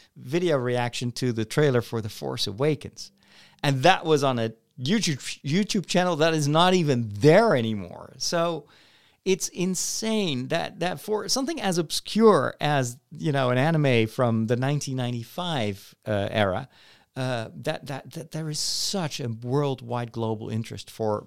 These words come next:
well, my kind of approach to that. So, and, and this has been very, very, um, uh, uh, how do you say that?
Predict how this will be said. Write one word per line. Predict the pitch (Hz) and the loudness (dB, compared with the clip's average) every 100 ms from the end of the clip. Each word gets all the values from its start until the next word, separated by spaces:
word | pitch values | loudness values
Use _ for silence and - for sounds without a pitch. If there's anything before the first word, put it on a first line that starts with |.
| - | -12
well, | - 107 - _ | -6 -6 -6 _
my | 127 127 156 | -4 0 0
kind | - 123 110 | -4 -8 -6
of | 101 | -6
approach | 110 - 110 - | -8 -10 -10 -12
to | - | -14
that. | 101 - - _ | -14 -16 -20 _
So, | - 139 107 - - - - | -4 -4 -4 -8 -20 -20 -8
and, | 165 | -6
and | 202 170 | -2 -2
this | 277 302 | 0 -2
has | 262 | -2
been | 165 214 214 190 _ _ _ _ _ _ _ - | 2 2 2 -2 _ _ _ _ _ _ _ -14
very, | 110 117 208 220 208 175 | -12 0 2 4 2 0
very, | 143 156 151 135 135 131 _ _ - | 2 2 2 0 -2 -4 _ _ -4
um, | 127 110 107 104 92 85 87 - _ _ _ - _ _ | 0 0 -2 -4 -8 -10 -14 -16 _ _ _ -20 _ _
uh, | 110 - - - _ | -10 -10 -10 -14 _
uh, | - - - - - - _ 98 | -14 -12 -16 -18 -20 -20 _ -14
how | 110 | -10
do | |
you | 104 | -8
say | - 104 | -6 -6
that? | 87 92 | -6 -12